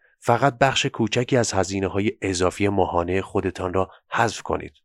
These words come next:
این فوق‌العاده نیست که با برداشتن قدم‌های بسیار کوچک در دراز مدت می‌توانید بنیان زندگیتان را بهبود ببخشید؟ اکثر ما طوری شرطی شده ایم که به شدت به اثر بخشی تلاش‌های بزرگ اعتقاد داریم.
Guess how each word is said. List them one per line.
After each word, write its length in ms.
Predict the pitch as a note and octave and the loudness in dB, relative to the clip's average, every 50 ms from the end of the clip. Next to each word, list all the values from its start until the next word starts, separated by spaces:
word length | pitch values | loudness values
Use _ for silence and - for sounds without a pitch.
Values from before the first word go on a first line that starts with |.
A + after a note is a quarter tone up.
| _ _ _ _ _ _ _ _ _ _ _ _ _ _ _ _ _ - - - - - - | _ _ _ _ _ _ _ _ _ _ _ _ _ _ _ _ _ -20 -20 -20 -14 -4 0
این 140 | F#3 G3 | 2 2
فوق‌العاده 580 | - - D#3 C#3 B2+ C3 C3+ - A#2+ A#2+ C#3 D3 | 4 6 4 6 6 6 4 4 4 2 2 2
نیست 200 | D#3 D3+ - - | 0 0 0 0
که 60 | C#3+ | 0
با 160 | C3 B2 B2 | 4 4 6
برداشتن 600 | A2+ A2+ A2 G#2+ G2+ G#2 G2+ F#2 - G#2+ A2 A#2 | 6 6 6 4 6 4 2 2 2 2 2 2
قدم‌های 500 | G#2 - G#2 G2+ G2+ G2 F2 G2+ G2 G2 | 4 4 4 4 4 2 2 2 2 2
بسیار 480 | F2+ F#2 G2+ F#2 - - - F#2+ F#2 F2 | 4 4 4 2 4 4 4 4 4 4
کوچک 360 | - - F2+ - F#2+ F#2 F2 - | 2 -2 -4 0 0 -2 0 0
در 140 | F#2 F2+ | 0 0
دراز 480 | F2 - F#2 F2+ F2+ F2 F2 E2+ E2+ F2 | 0 0 0 2 2 2 2 0 0 -2
مدت 280 | E2+ E2+ D#2+ E2+ E2 - | -2 0 2 2 0 0
می‌توانید 500 | - E2 - F#2 E2 D#2 D#2+ D#2+ D#2 - - - - _ _ - | -2 -6 -4 -2 -2 0 0 -2 -2 -6 -10 -20 -20 _ _ 0
بنیان 420 | F#2+ F#2+ F#2+ F#2+ F#2+ A2+ C3 B2 | 0 2 2 2 2 2 2 2
زندگیتان 600 | G#2 F2+ F2 E2 D#2+ D#2+ D2+ E2 D#2+ - E2+ D#2+ | 0 -2 -2 -2 -2 -4 -4 -4 -2 -2 -2 -2
را 60 | D#2+ D2+ | -2 -2
بهبود 400 | F2 D#2 D2 - - - - - | -2 -2 -4 -4 -6 -10 -6 -4
ببخشید؟ 580 | D#2+ D#2 E2 D#2+ - - - G2 G2+ - - _ _ _ _ _ _ _ _ _ _ _ _ _ _ _ _ _ _ _ _ _ - C3 | -4 -4 -4 -6 -8 -8 -8 -8 -8 -10 -12 _ _ _ _ _ _ _ _ _ _ _ _ _ _ _ _ _ _ _ _ _ -2 -2
اکثر 360 | D3 C#3+ - - E3+ E3+ F3 | -2 0 2 2 2 4 4
ما 140 | E3+ E3 D#3 | 4 2 0
طوری 280 | - C3+ C#3+ C#3+ C3 | 2 2 4 4 4
شرطی 400 | - - A#2 G#2+ G2 - - F#2 | 4 2 2 2 2 2 -2 -4
شده 260 | - - F2 D#2+ D#2 | -2 0 0 2 2
ایم 300 | D2+ - D#2+ F2 F2+ F#2+ - - - - - - | 2 0 0 -2 -4 -6 -10 -16 -20 -20 -10 -4
که 100 | - A#2 | -4 0
به 140 | A2+ B2+ | 0 2
شدت 500 | A2+ - - A#2+ - - B2+ C3 C#3 - | 2 2 2 0 0 0 2 0 2 2
به 120 | - B2 - - | 0 -2 0 0
اثر 300 | A2 - - G2+ G2 F2+ | 0 2 2 2 2 2
بخشی 440 | F#2 F#2 F2+ - - - G2+ G#2+ | 2 0 0 0 -2 -4 -2 -2
تلاش‌های 540 | - - F#2 F2 E2+ D#2+ D2+ - - F2 F2+ | -2 -2 -2 0 0 0 -2 0 0 0 0
بزرگ 600 | E2 - _ - E2+ E2 D#2 E2 E2+ F2 E2+ - - | 0 -4 _ 0 0 0 2 2 2 2 2 0 -2
اعتقاد 420 | D#2 C#2+ - - - - G1+ - | -4 -4 -4 -4 -6 -4 -4 -4
داریم. 240 | - - - - - | -4 -4 -8 -8 -10